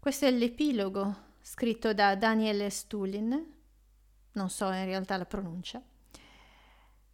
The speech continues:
scritto il ventotto febbraio duemilaventidue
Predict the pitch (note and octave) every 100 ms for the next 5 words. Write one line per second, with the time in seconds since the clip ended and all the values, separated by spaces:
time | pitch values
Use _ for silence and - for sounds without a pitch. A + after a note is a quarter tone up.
0 | _ - - C#4 C4+ B3 A#3+ A#3+ A#3+ E4+
1 | F4+ E4 A#3+ A#3 A3+ B3 B3 A#3 A3+ B3
2 | C4 A#3+ B3+ C4+ A3 F#3 F#3+